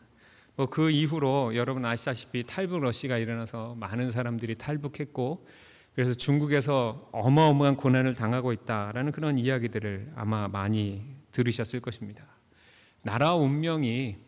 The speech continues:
그 국민의 운명과 정말 밀접하게 연관되어 있다라는 사실을 다시 한번 깨닫게 되고, 요즘 뭐, 뉴스 같은 데 보면 베네수엘라 이야기 많이 나오잖아요. 거기서도 우리가 그런 것을 많이 느끼지 않습니까?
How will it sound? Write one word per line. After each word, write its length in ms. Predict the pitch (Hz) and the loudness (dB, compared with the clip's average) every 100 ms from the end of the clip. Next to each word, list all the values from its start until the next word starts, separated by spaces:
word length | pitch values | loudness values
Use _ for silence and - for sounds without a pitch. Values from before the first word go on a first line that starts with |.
| _ _ _ - _ | _ _ _ -20 _
그 100 | - | -6
국민의 420 | 127 143 156 165 151 | 0 4 4 6 6
운명과 880 | 135 151 151 135 107 107 110 107 131 | 6 4 2 2 0 -2 -6 -10 -12
정말 380 | - 127 135 | -6 -2 -2
밀접하게 680 | 117 131 151 190 - 165 165 | 0 0 0 -2 -2 -6 -2
연관되어 480 | 127 117 131 127 123 | -2 0 0 0 -2
있다라는 680 | 113 - 98 95 98 110 110 | -4 -6 -6 -6 -8 -4 -2
사실을 580 | 110 101 120 101 117 156 - _ - | 0 -2 -2 -4 -6 -8 -16 _ -18
다시 260 | - 104 131 | -12 -2 2
한번 440 | 120 110 104 104 110 | 2 2 0 -2 -4
깨닫게 360 | 131 135 127 | -4 -4 -6
되고, 440 | 110 107 107 107 - - _ _ _ _ | -6 -6 -6 -8 -14 -20 _ _ _ _
요즘 240 | 127 139 151 | 2 4 2
뭐, 480 | 139 135 123 - - - | 2 2 2 -4 -18 -10
뉴스 320 | 131 135 180 | -2 0 2
같은 260 | 156 143 151 | 2 2 2
데 100 | 139 | 2
보면 300 | 127 139 139 | 2 0 2
베네수엘라 720 | 123 156 143 143 135 123 117 | 4 4 4 2 4 4 2
이야기 340 | 113 123 120 | 2 2 0
많이 240 | 113 104 117 | 0 0 0
나오잖아요. 540 | 117 110 107 107 165 - | -2 -4 -6 -8 -12 -8
거기서도 400 | 117 113 120 113 | -6 -4 -2 -2
우리가 220 | 113 117 | -2 -2
그런 320 | 139 127 117 | 0 2 2
것을 240 | 113 127 | 0 -2
많이 260 | 107 104 117 | 0 2 2
느끼지 380 | 117 123 113 110 | 0 0 -2 0
않습니까? 560 | 110 113 120 120 117 | 0 0 -2 -4 -10